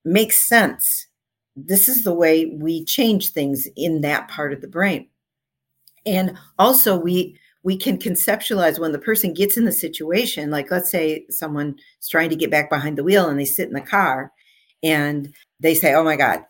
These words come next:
I, you know, just can feel my anxiety going up,"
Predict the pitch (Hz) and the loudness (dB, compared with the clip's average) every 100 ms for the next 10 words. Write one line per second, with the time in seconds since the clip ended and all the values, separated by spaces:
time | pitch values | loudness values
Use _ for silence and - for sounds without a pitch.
0 | - 143 147 156 160 143 135 - 143 131 | -8 -6 -4 -4 -2 -2 -6 -8 -8 -6
1 | - 160 156 143 139 135 135 139 143 143 | -2 0 0 -2 -2 -2 -2 0 -2 -2
2 | 139 139 135 143 139 143 147 - 147 151 | -2 -4 -6 -4 -2 -2 -2 -2 -2 -2
3 | 151 - | -4 -8